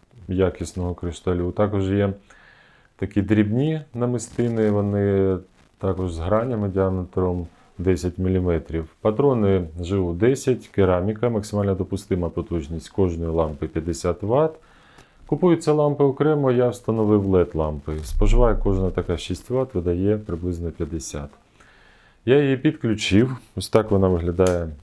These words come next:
ввімкненою. Ну, виглядає вона дуже красиво, кришталь блищить. Потік, е, світла тут буде спрямований донизу, але він з таким досить широким кутом розсіювання.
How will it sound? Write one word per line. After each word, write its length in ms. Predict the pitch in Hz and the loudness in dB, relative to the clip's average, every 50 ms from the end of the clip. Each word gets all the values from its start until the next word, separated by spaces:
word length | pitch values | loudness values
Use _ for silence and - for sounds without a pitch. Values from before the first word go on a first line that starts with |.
| _ _ _ _ - _ - | _ _ _ _ -20 _ -10
ввімкненою. 840 | 92 85 90 90 92 90 87 101 110 110 117 123 135 143 151 156 156 - _ _ _ _ _ _ _ _ _ _ _ _ _ - _ _ _ _ _ _ _ _ _ _ - | -8 -6 -4 -4 -4 -6 -6 -6 -6 -4 -4 -4 -2 -2 -2 -4 -6 -10 _ _ _ _ _ _ _ _ _ _ _ _ _ -20 _ _ _ _ _ _ _ _ _ _ 0
Ну, 80 | 127 | 2
виглядає 360 | 120 107 110 113 110 107 107 | 4 4 4 6 4 4 4
вона 240 | 101 101 98 101 101 | 4 2 2 2 2
дуже 300 | 95 95 95 85 82 87 | 2 2 0 0 0 -4
красиво, 720 | - - 85 85 - - - 92 85 85 90 101 113 127 120 - - - - | -4 -2 -2 -2 -2 -2 -2 -2 0 2 2 2 0 0 -2 -10 -16 -16 -12
кришталь 400 | - 87 82 - - - 92 87 87 82 | -12 -10 -10 -10 -6 -4 -4 -4 -4 -4
блищить. 600 | 90 87 87 82 - - - 120 143 143 - - - - - - _ - - - | -6 -6 -6 -6 -8 -6 -4 -4 -4 -4 -6 -12 -20 -20 -20 -20 _ -20 -16 -4
Потік, 520 | - 110 107 107 120 127 127 120 - - | -4 -4 -2 0 0 0 0 0 -2 -4
е, 220 | 117 113 113 113 104 | -2 0 0 0 -2
світла 540 | 107 - - 113 120 120 110 104 104 101 95 | -2 -4 -4 -2 0 0 0 2 0 0 0
тут 240 | - 101 95 87 | 0 -4 -4 -4
буде 520 | 92 101 95 90 95 95 95 95 92 92 87 | -2 -4 -2 0 2 2 4 2 2 0 -4
спрямований 600 | - - - 101 95 98 95 92 92 92 92 92 | -6 -8 -6 -4 -4 -2 -2 -4 -4 -4 -4 -4
донизу, 720 | 87 92 95 98 110 139 160 156 135 131 127 120 110 101 - - - - - | -2 -2 -2 0 0 -2 -2 -4 -2 -2 -2 0 0 -2 -4 -8 -14 -20 -14
але 160 | 90 87 98 107 | -10 -6 -4 -2
він 100 | 101 98 | -2 -2
з 100 | 95 - | -4 -8
таким 320 | _ _ - 98 98 92 90 90 | _ _ -8 -6 -6 -6 -6 -4
досить 320 | 98 95 92 - - 98 87 - - - - - - - - _ _ _ - - | -6 -6 -6 -4 -6 -6 -6 -8 -14 -20 -20 -20 -20 -20 -20 _ _ _ -10 -6
широким 400 | 98 98 92 87 82 - - 78 78 - | -4 -2 -2 -2 -4 -6 -10 -14 -10 -10
кутом 300 | 90 - 90 85 85 87 | -10 -8 -8 -8 -6 -6
розсіювання. 760 | 90 90 - - - 147 156 147 139 135 127 120 113 107 107 | -8 -8 -10 -8 -6 -6 -4 -2 -2 -2 -2 -2 -2 -2 -4